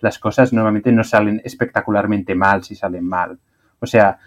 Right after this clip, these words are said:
muchas veces estás más, e-, especialmente la gente que tiene dudas, la gente que tiene dudas normalmente es gente que, eh, está más preparada de lo que cree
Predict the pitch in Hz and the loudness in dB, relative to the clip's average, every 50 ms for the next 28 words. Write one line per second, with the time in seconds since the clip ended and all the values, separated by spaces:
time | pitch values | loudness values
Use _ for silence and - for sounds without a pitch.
0 | _ _ - 120 117 139 127 127 127 117 135 135 127 131 - 120 113 104 123 123 | _ _ -6 0 2 4 6 6 6 6 6 4 4 4 4 4 6 6 6 4
1 | 123 117 - - - 135 131 131 131 - 127 - 120 117 123 127 123 123 110 110 | 4 2 0 -2 -4 -4 -4 -4 -4 -6 0 2 4 6 6 6 6 4 4 2
2 | - - 120 117 120 139 135 131 127 120 110 107 95 107 107 107 120 143 175 - | 2 2 0 2 2 4 4 4 4 4 2 2 2 2 2 2 2 0 -2 -2
3 | - _ _ _ _ _ _ _ 123 123 135 131 160 151 147 127 117 110 104 98 | -8 _ _ _ _ _ _ _ 0 4 6 6 6 6 4 4 4 2 2 2
4 | 110 120 127 127 - 117 113 110 107 107 107 110 139 151 - 120 113 - - 104 | 4 4 4 4 4 2 2 2 2 0 0 0 -2 -4 -4 -6 -8 -6 -6 -4
5 | 101 131 131 131 - 110 104 101 101 98 95 95 95 - _ _ _ _ _ _ | 0 0 0 0 0 0 -2 0 -2 -4 -4 -6 -8 -10 _ _ _ _ _ _
6 | _ _ _ _ _ _ 113 107 104 101 98 95 95 98 98 - _ _ _ _ | _ _ _ _ _ _ -6 -4 -4 -2 -2 -2 -4 -4 -6 -12 _ _ _ _
7 | _ _ _ 127 123 - 120 107 117 - - 131 131 104 98 95 104 110 110 107 | _ _ _ -10 -2 0 2 2 2 2 2 4 4 6 6 6 6 6 4 2
8 | 104 - 95 - 104 98 101 95 95 - | 0 -2 -4 -4 -4 -4 -4 -4 -6 -8